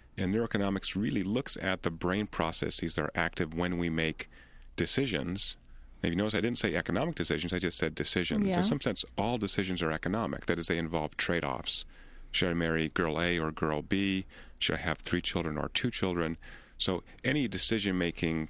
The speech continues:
Speaker 1: process involves evaluating alternatives, and that's really the essence of economics. So because people couldn't report to us in our laboratory experiments why they were trusting strangers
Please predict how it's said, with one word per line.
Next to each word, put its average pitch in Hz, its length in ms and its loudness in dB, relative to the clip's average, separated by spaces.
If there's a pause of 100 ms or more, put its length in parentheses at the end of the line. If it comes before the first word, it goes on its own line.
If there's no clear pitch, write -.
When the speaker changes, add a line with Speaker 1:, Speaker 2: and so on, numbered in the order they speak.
Speaker 1:
process 82 640 0 (360)
involves 80 500 0
evaluating 82 580 0
alternatives, 76 760 -2
and 82 140 0
that's 82 220 -2
really 78 180 0
the 76 180 -2
essence 85 280 -2
of 69 100 -2
economics. 73 720 0 (580)
So - 320 2
because - 340 0
people - 240 0
couldn't 117 300 0
report 101 380 0
to 92 120 0
us 82 160 -2
in 82 60 2
our 78 80 2
laboratory 95 380 2
experiments 78 580 0 (380)
why 87 320 0
they 87 160 0
were 110 220 0
trusting - 360 -2
strangers 80 560 0